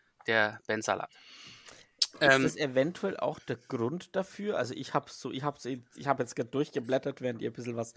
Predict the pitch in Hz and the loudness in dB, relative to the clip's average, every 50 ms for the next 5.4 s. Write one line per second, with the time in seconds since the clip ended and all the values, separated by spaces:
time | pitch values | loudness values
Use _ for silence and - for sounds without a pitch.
0 | - - - - - - - 120 113 - - 123 135 156 156 - 170 170 _ - | -18 -20 -20 -20 -12 -2 -2 0 0 0 0 0 0 0 2 0 -4 -4 _ -8
1 | 139 113 - - - 151 156 180 175 - - 127 120 113 117 147 175 175 208 180 | -8 -8 -8 -2 0 0 2 0 -2 -6 -6 -8 -8 -8 -6 -6 -6 -4 -4 -8
2 | 175 _ - 135 120 120 143 156 - - - 139 - - - - 156 147 117 101 | -8 _ 2 2 2 4 0 -4 -6 -4 -6 -6 -6 -8 -6 -4 -4 -4 -4 -6
3 | - - - - - - _ _ _ _ _ _ _ _ - - 143 - - - | -10 -10 -14 -20 -20 -20 _ _ _ _ _ _ _ _ 2 2 4 4 4 0
4 | 143 117 - - _ _ _ _ _ _ _ _ _ _ _ _ _ _ _ _ | -2 -2 -4 -12 _ _ _ _ _ _ _ _ _ _ _ _ _ _ _ _
5 | _ _ _ - - 123 127 | _ _ _ -4 -4 -2 -2